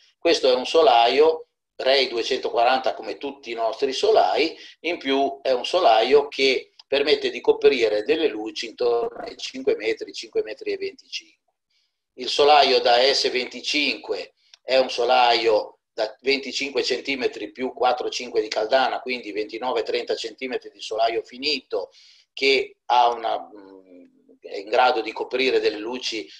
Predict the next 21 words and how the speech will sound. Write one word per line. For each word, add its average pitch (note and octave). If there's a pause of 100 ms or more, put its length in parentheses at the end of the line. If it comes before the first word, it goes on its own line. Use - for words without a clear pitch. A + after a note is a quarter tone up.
di G#2+
sei A#2
metri, A2+
sei G2+
metri G#2+
e G#2
venticinque, A2+
eccetera. F3 (580)
Il G3+
solaio E3+
da D3
S D3
trenta, C#3
che A2+
vedete A#2
a -
sinistra B2
in A2
basso A2
nella A2
foto, -